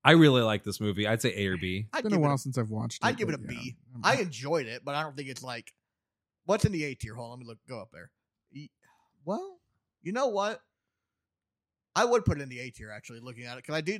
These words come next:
Speaker 2: I do like it probably just as much as all those up there.
Speaker 1: I like it more than Elf, that's for sure. So, yeah.
Speaker 2: Uh, I wouldn't go, uh, you're about to, we're about to throw
Speaker 3: <laughs>
Speaker 2: hands.
Speaker 3: I wouldn't go that far.
Speaker 1: Well, I went that far. I'm gonna double down. I'm gonna go that far. I, it, Josh, unless you have a really strong opinion, I think, Cole, are we, we fine with an A on
Speaker 2: I,
Speaker 1: that
Speaker 2: I'm
Speaker 1: one?
Speaker 2: happy with an A.
Speaker 3: I'm good with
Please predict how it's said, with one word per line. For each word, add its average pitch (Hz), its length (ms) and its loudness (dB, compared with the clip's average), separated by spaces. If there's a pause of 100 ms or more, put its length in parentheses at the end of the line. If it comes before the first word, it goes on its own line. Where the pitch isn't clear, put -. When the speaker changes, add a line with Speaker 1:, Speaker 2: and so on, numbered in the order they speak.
(120)
Speaker 2:
I 180 80 0
do 196 160 -4
like 180 200 0
it 139 180 -8
probably 147 200 0
just 139 280 -8
as 127 120 -12
much 131 200 -10
as 117 60 -14
all 120 180 -10
those 113 240 -14
up 107 160 -16
there. 110 300 -12 (200)
Speaker 1:
I 117 100 6
like 147 180 8
it 151 60 6
more 139 160 6
than 131 100 4
Elf, 131 240 6
that's 131 220 0
for 85 120 -8
sure. 87 300 -10 (600)
So, - 360 2
yeah. 101 180 2 (280)
Speaker 2:
Uh, 190 60 -2
I 156 80 0
wouldn't 175 220 -2
go, 160 60 -4
uh, 143 320 -6
you're 147 140 -6
about 151 120 -2
to, 143 80 -20
we're 151 120 -8
about 135 120 -10
to - 80 -20
throw 117 160 -16
Speaker 3:
<laughs> - 0 -
Speaker 2:
hands. 131 200 0
Speaker 3:
I 185 80 6
wouldn't 151 320 4
go 127 160 2
that 110 240 -4
far. - 380 -12 (1400)
Speaker 1:
Well, 113 120 6
I 123 80 10
went 113 180 4
that 85 180 -6
far. 87 220 -4
I'm 110 80 4
gonna 135 160 4
double 104 320 2
down. 90 280 -2
I'm 87 80 -4
gonna 90 100 -6
go 90 100 -2
that 87 180 -6
far. 85 160 -4
I, 85 200 -2
it, 120 240 -4
Josh, 123 320 2
unless 110 240 -2
you 120 60 2
have 107 100 0
a 110 40 0
really 120 360 2
strong 110 200 0
opinion, 110 400 -4
I 95 80 -4
think, 92 240 -8
Cole, 107 220 -2
are 104 60 -4
we, 98 260 -6
we 101 80 -6
fine 101 200 -4
with 98 120 -6
an 90 100 -8
A 104 140 -6
on 120 120 0
Speaker 2:
I, - 20 0
Speaker 1:
that 147 120 2
Speaker 2:
I'm 160 60 2
Speaker 1:
one? 175 80 4
Speaker 2:
happy 120 160 -2
with 110 160 -12
an 101 80 -18
A. - 60 -18
Speaker 3:
I'm - 80 -14
good - 180 -10
with - 0 -